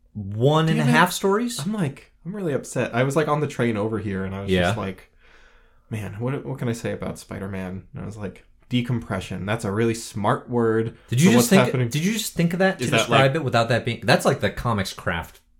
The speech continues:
Speaker 1: term that
Speaker 2: Oh,
Speaker 1: people
Speaker 2: okay.
Speaker 1: use.
Speaker 2: Yeah, no, no, that's what I was thinking.
Speaker 1: I'm
Speaker 2: Okay.
Speaker 1: impressed that that was the
Speaker 2: No.
Speaker 1: word that just came to mind.
Speaker 2: Thank you.
Speaker 1: Yeah,
Speaker 2: Okay.
Speaker 1: absolutely.
Speaker 2: Well, I, I didn't know that was, like, a thing.
Speaker 1: Yeah,
Speaker 2: Yeah,
Speaker 1: yeah.
Speaker 2: yeah.
Speaker 1: People, no, people definitely use that one. Um, but it's true, right? That's how they feel.
Speaker 2: Yeah, yeah. Well, 'cause, I mean, we get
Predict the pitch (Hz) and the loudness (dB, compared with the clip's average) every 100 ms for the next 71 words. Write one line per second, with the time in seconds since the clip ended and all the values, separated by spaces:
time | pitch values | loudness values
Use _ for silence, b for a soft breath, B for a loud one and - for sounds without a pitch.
0 | - - 80 71 131 120 113 110 107 107 | -16 -10 -8 -8 -4 4 6 6 4 0
1 | 98 98 110 107 123 110 131 110 110 113 | 0 0 2 4 4 4 4 4 2 0
2 | 104 101 - 107 101 95 - 392 440 - | -2 -2 -4 -6 -6 -6 -2 0 0 2
3 | 170 165 - 127 131 131 120 110 101 113 | 0 0 -4 -2 -2 -2 -2 -2 0 0
4 | 107 98 95 - - 85 85 123 202 175 | 0 -2 -4 -4 -6 -8 -6 -6 -4 -4
5 | 135 98 101 185 131 127 110 107 131 131 | -6 -6 -6 -2 0 2 2 4 8 6
6 | 127 127 123 117 110 110 120 110 - 110 | 6 4 4 4 4 2 0 -2 -2 -2
7 | 98 110 123 117 101 101 123 135 131 107 | -2 2 4 6 4 2 2 2 2 0
8 | 135 139 135 107 92 95 90 80 76 76 | -2 0 -2 0 -2 -2 -2 -6 -6 -8
9 | 76 - 95 90 85 85 139 - - 117 | -10 -8 -4 -2 -4 0 0 2 2 2
10 | - 92 107 104 113 95 - 98 - - | 2 2 4 2 0 -2 -2 -4 -6 -4
11 | 117 127 113 139 131 110 - 139 135 135 | 2 4 6 4 4 4 0 -2 0 0
12 | 120 113 - - 120 135 165 123 104 - | -2 -4 -14 -8 -2 0 2 0 -2 -8